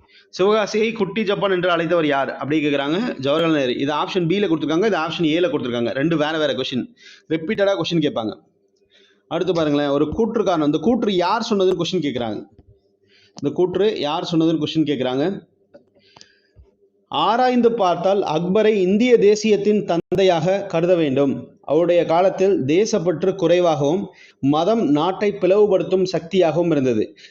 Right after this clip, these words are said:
அக்பர் மத பிரிவினைவாதங்களை களைந்து அந்த இடத்தில் இந்திய தேசியம் என்ற முன்னோடியான பொது மனப்பான்மையை முன்வைத்தார்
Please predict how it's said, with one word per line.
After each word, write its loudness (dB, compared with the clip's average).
அக்பர் 2
மத 2
பிரிவினைவாதங்களை 2
களைந்து 0
அந்த 0
இடத்தில் 2
இந்திய 2
தேசியம் 2
என்ற 2
முன்னோடியான 2
பொது 2
மனப்பான்மையை 2
முன்வைத்தார் 2